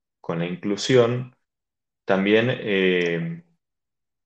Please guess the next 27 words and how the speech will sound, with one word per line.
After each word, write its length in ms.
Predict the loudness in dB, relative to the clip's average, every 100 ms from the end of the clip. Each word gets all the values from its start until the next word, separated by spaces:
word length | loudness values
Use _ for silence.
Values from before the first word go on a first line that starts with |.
| _ _ _
¿cómo 200 | 2 2
decirlo?, 280 | 2 -2 -2
de 240 | 0 2
empoderar 760 | 2 4 6 6 6 4 2 0
personajes 1040 | -2 0 -2 0 -2 -4 -4 -6 -10 _ -12
justamente, 800 | -8 -6 -4 -4 -2 -2 -2 -10
eh, 240 | _ -20 _ _ _
que, 100 | _ _
que 120 | _ -6
fueron 240 | -4 -4
incluidos 680 | -6 -8 -6 -4 -2 -2 -6
a 60 | -18
la 80 | _
fuerza. 380 | 0 0 -2 _ _ _ _ _ _ _ _ _ _ -8
Eh, 460 | -4 -2 -2 -2 0
pasa 400 | 0 2 0 0
con, 720 | -4 -4 -8 -12 -14 -16 -20 _ _ _ _ _ _ _ _ _ -20 _ _ _
con 360 | _ 0 2 0
películas 960 | -2 -2 -2 0 2 2 0 -8 -14 -10
como, 280 | -6 -4 0
bueno, 260 | 0 -2 -6
eh, 200 | -8 -4
con 160 | -4
Los 180 | -4 -4
Ángeles 280 | -4 -4 -4
de 80 | 0
Charlie, 520 | 0 2 0 -6